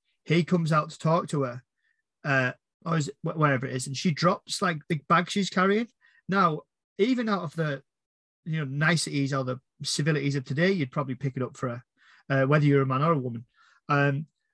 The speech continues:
but he, she looks at him because she's in a dress, and it probably is not easy for her to get down either,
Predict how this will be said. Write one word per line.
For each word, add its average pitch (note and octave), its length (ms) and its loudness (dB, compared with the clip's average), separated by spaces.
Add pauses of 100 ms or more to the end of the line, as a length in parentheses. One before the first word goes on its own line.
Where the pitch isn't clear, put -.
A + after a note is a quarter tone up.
(120)
but D3 140 -2
he, F3+ 320 2 (540)
she - 220 0
looks A3 300 2
at G3 100 -2
him C3 340 -2 (440)
because D#3+ 240 0
she's E3 180 -4
in G3 80 4
a D3 60 2
dress, F3 280 0
and C3+ 80 -6
it - 60 -12
probably D#3 200 0
is C3 80 -4
not C#3 120 -6
easy C#3 200 0
for C3+ 120 -4
her C3 40 -2
to C3 80 -12
get B2+ 160 -8
down C3 240 0
either, C3+ 260 -2